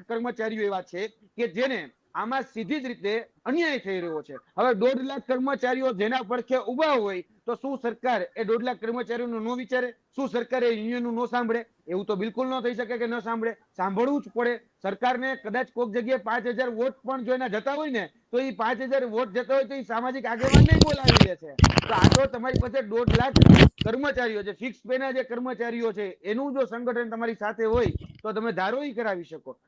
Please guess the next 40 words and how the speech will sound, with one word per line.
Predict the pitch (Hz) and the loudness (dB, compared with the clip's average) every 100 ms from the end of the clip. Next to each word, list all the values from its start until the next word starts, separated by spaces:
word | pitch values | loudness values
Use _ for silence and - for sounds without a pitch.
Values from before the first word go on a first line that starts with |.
| - | -4
પણ | 247 226 - | -2 -2 -4
આપણે | 185 240 | -4 -4
તો | 247 254 269 262 _ _ | 0 0 0 -2 _ _
એના | 214 247 | -2 0
હિતની | 214 185 220 285 311 | 0 -2 -4 -2 0
વાત | 240 202 - | 0 -2 -4
કરવાની | 202 175 160 156 | -6 -4 -6 -8
છે. | 139 | -6
ધારો | 165 175 214 | -2 0 2
ઈ | 220 | 2
એટલે | 220 226 | 0 -2
કે | 214 226 | -2 -2
આપણે | 170 220 | -2 -4
ગમે | 190 196 | -4 -4
ઈ | 240 | -2
નથી | 254 262 | -2 -2
કરાવી | 247 | -2
નાખવાનું, | 208 180 160 190 - _ _ | -2 -6 -8 -12 -16 _ _
પરંતુ | 220 240 247 240 277 - | 0 0 0 -4 -6 -4
એના | 220 226 | -2 0
હિતમાં | 175 196 233 247 147 - _ _ - | -2 -6 -4 -2 -4 -8 _ _ -6
આપણે | 160 214 233 214 - | -4 0 0 -2 -8
જે | 175 202 | -6 -6
રીતે | 214 208 | -4 -8
ફિક્સ | 165 226 _ _ _ 180 _ _ _ _ _ _ _ _ _ _ - | -8 -10 _ _ _ -20 _ _ _ _ _ _ _ _ _ _ -2
પેની | 220 226 | -2 0
વાત | 214 214 | -2 -2
કરીએ | 226 240 233 | -2 0 0
છીએ, | 190 | -2
તો | 196 | -4
આ | 226 226 247 | -2 -2 -2
કર્મચારીઓના | 240 214 226 240 233 262 247 | -4 -6 -6 -4 -4 -2 -2
હિતની | 185 196 285 294 | -4 -6 -2 0
વાત | 226 190 - | 0 -4 -6
કરીએ | 175 170 | -6 -4
છીએ | 156 151 | -6 -8
કે | - _ 226 247 | -12 _ -2 0
કર્મચારીઓનો | 226 247 262 254 254 254 269 | 0 0 0 0 0 0 -2
એનો | 262 | 0
હક | 208 175 262 | 0 0 -2